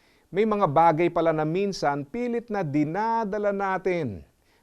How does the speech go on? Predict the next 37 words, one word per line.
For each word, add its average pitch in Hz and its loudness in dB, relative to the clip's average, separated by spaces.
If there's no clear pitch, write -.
pero 160 4
wala 156 4
nang 151 -2
puwang 139 0
ito 135 -4
sa 120 -4
future 131 -2
na 113 -4
gusto 110 -10
ni 107 -6
Lord 104 -8
para 101 -12
sa 85 -18
atin. 101 -16
Sabi 143 2
nga 143 2
ng 135 -2
Bible, 104 -2
"Alam 147 4
ko 196 6
kung 151 -2
paano 185 2
ko 196 -2
tutuparin 143 0
ang 113 -4
mga 113 -2
plano 160 0
ko 131 2
para 113 4
sa - -4
kabutihan 160 0
ninyo 175 -2
at 123 0
hindi 170 -4
sa 151 0
kasamaan 151 2
ninyo. 117 -2